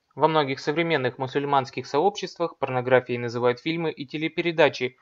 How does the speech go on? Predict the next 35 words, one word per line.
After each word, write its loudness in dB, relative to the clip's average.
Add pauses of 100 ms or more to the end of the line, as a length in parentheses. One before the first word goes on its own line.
(140)
не -2
вызывающие 2
никаких -8
возражений 0
на 2
Западе. 2
С -8
другой 6
стороны, 2
в -12
Древней 4
Греции 0
и -6
Риме 0
были -2
широко 0
распространены -4
изображения 0
фаллоса 4
и -8
сцен -4
оргий, 0 (200)
хотя 0
вряд 2
ли 0
эти -4
изображения 0
преследовали 0
те 2
же 0
цели, 0
что -4
и 2
современная -2
порнография. 2